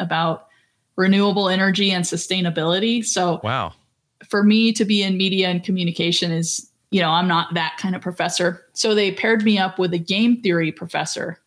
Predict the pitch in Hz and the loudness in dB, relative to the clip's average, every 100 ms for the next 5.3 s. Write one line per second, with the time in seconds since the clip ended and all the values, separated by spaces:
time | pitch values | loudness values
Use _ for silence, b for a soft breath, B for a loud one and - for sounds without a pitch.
0 | _ - 190 175 165 - - - 180 202 | _ -4 0 0 0 -4 -12 -10 -2 -2
1 | 180 - 190 180 165 156 139 - 214 226 | -2 -4 -4 -2 -2 -2 -2 0 0 0
2 | - 214 202 190 185 - - 165 156 156 | 0 0 2 2 0 -2 -2 -2 -2 -4
3 | B B B B - 170 _ 180 254 240 | B B B B -12 -12 _ -2 2 2
4 | 208 185 180 175 170 170 170 170 170 165 | 2 2 0 2 0 0 0 2 0 -2
5 | 175 160 - | -2 -4 -6